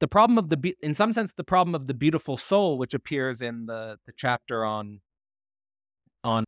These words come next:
on re-, believe it's Reason, is that the beautiful soul, in some sense, projects itself out on the whole of external history and thinks that its reason can resolve, you know, I don't know, Palestine and Israel.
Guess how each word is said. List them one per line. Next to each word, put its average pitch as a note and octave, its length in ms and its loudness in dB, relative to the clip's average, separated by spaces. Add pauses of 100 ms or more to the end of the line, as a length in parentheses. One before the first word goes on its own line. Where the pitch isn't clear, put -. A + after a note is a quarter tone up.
on A2+ 200 0
re-, A#2+ 160 0 (720)
believe A2+ 240 -4
it's - 260 -14
Reason, A#2+ 500 0 (1500)
is C3+ 260 0
that C#3+ 180 -2
the D3 40 -2
beautiful G3 440 0
soul, F#3 260 -2
in E3+ 100 -4
some E3+ 200 -6
sense, D#3+ 240 -10
projects D3 560 -2
itself D3+ 500 -2
out C#3 300 -2
on C3+ 220 -4
the C3 80 -2
whole C#3+ 280 0
of B2+ 100 -2 (140)
external C3+ 460 -4
history D3 520 -6
and C3 180 -8
thinks C#3 240 -2
that C3+ 120 -8 (140)
its - 280 -6
reason C#3 440 0
can C#3 160 -4
resolve, A#2 480 -2 (960)
you A#2+ 80 -4
know, A#2 160 -2
I B2+ 100 -4
don't A#2+ 100 -4
know, F#2+ 180 -12
Palestine C3+ 500 -2
and A2+ 100 0
Israel. G#2 340 -6